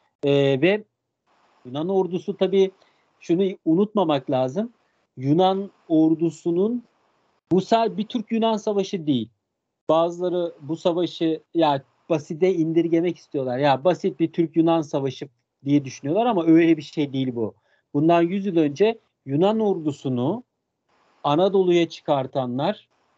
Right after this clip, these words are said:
yani Birinci Dünya Savaşı'nın galibi o büyük devletler,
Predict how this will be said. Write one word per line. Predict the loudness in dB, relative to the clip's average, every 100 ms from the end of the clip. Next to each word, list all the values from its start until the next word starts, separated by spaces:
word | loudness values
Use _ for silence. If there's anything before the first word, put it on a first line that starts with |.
| _
yani | 0 0 0
Birinci | -2 -2 -2 -2
Dünya | 2 2 2
Savaşı'nın | -2 -4 -4 -4
galibi | 0 2 2 0
o | -2 -2
büyük | -4 -2 2
devletler, | 2 2 -4 -4 -2 -2